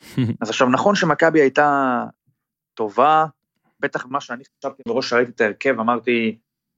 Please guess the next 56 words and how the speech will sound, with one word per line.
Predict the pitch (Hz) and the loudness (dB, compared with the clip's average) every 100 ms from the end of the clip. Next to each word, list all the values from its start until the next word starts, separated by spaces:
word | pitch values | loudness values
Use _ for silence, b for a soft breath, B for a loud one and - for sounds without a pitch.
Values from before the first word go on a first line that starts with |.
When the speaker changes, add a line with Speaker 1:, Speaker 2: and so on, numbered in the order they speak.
| _ | _
Speaker 2:
"בואנה, | 120 123 | 2 4
יש | 135 | 2
פה | - 151 | -2 0
פוטנציאל | 127 117 110 117 113 | 0 0 -2 0 2
לברוך", | 104 110 113 110 - | 2 4 2 2 0
כן? | 120 139 135 - | 0 0 -6 -6
Speaker 1:
מהמם. | 113 120 127 | -2 0 0
Speaker 2:
כי | 135 135 139 | 0 0 2
בן | 127 156 | 2 2
חיים, | 151 151 170 170 160 151 _ _ _ _ _ _ | 2 2 2 2 0 -4 _ _ _ _ _ _
הוא | 117 | 0
עושה | 139 190 | 2 4
דברים | 185 175 | 2 0
טובים | 165 151 131 160 | 2 2 2 -2
שהוא | - 127 | 0 2
לא | 151 | 4
עשה | 147 147 | 2 0
בעבר, | 131 127 147 143 | 0 0 0 0
אבל | 117 113 | 0 -4
הוא, | 117 117 - | -4 -8 -6
מה | 131 | -4
שיותר | 135 143 147 | -4 -2 -2
משמעותי | 143 - 123 123 | -4 -6 -6 -4
אצל | 139 123 | -4 -4
בן | 123 | -2
חיים, | 135 131 | -2 0
זה | 120 | 2
לא | 151 | 2
מה | 156 | 2
שהוא | 143 131 | 0 -2
עושה | - 123 | -2 -4
שהוא | - | 0
לא | 123 | 2
עשה, | 123 - 151 | 2 2 2
אלא | 113 113 - _ | 2 -2 -8 _
דברים | - 135 | -2 -2
שהוא | 131 127 | 2 0
עשה | - 160 | 2 2
והוא | 120 | 4
לא | 127 | 4
עושה. | 131 - 117 - _ | 4 0 -8 -8 _
Speaker 1:
מהמם. | 123 113 123 | 0 2 2
Speaker 2:
מקווה | 120 101 | -2 -6
שזה | 117 107 | -2 2
לא | |
היה | 113 | 2
מהיר | 107 107 | 2 -2
מדי | 104 95 | -2 0
Speaker 1:
לא, | 143 | 4
Speaker 2:
עכשיו. | 175 | 4
Speaker 1:
זה | 156 | 6
היה, | 165 175 156 143 | 6 4 4 4
היה | 180 | 4
קורה, | 185 185 156 147 170 160 _ | 4 4 6 6 4 0 _
שכמעט, | - 143 156 151 | -6 0 2 2
אה, | 139 | 2